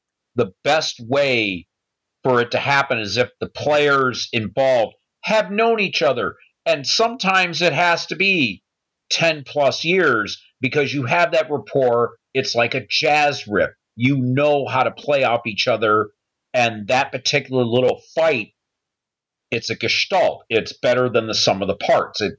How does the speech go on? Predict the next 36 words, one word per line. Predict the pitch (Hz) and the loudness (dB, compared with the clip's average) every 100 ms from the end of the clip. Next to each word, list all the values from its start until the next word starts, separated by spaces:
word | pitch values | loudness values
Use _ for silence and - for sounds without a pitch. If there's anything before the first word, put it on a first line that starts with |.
| 90 | -6
becomes | 110 127 107 - | 0 0 0 0
something | 135 131 123 | 0 0 -4
in | 139 135 | -2 -2
and | 127 | -2
of | 107 | -2
itself | 101 - 175 147 104 - _ _ _ _ _ _ | -4 -4 0 0 0 -4 _ _ _ _ _ _
where | - 123 123 120 120 120 _ _ _ _ - | -4 0 2 2 0 -2 _ _ _ _ -6
it, | 113 | -4
like, | 110 110 107 | 0 0 0
in | 113 | -2
my | 135 185 | -2 0
group, | 123 117 | 0 0
we've | 131 165 | 0 2
had | 131 110 | 2 2
that, | 131 131 | 2 0
and | 107 | 0
we've | 147 | 0
had | 160 104 | 0 0
running | 107 120 107 | 0 0 -2
stories | - 127 117 | 0 2 2
now | 120 113 | 2 0
for | 101 | 0
twenty-five | - 123 113 117 110 | -2 0 0 0 0
years | 113 160 123 | 2 -2 0
about | 104 98 | 0 0
certain | - 127 123 107 | 0 -2 -2 -2
events | 113 143 151 | 0 0 -2
that | 104 | -4
have | 90 | -2
taken | 113 98 104 | -2 -2 -6
place | 90 117 113 - | -2 0 0 -2
in, | |
like, | 98 101 | 0 0
old | 107 117 123 | 0 -2 0
Champions | - 135 143 123 90 85 | 0 2 0 0 -2 -2
games. | - 92 76 - - | -2 -2 -4 -12 -16